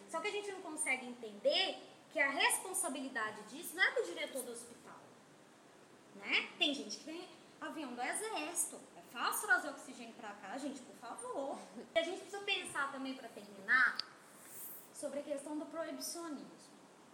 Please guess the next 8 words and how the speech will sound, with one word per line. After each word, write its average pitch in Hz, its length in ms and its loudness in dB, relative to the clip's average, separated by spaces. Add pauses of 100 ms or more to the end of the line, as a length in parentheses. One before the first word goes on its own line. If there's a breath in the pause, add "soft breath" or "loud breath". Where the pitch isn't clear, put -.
(220)
Ninguém 370 420 4
deixa 339 380 6
de 262 120 -6
usar 262 320 2
droga 269 360 -2
porque 277 160 -10
é 262 40 -8
proibido. 277 520 -8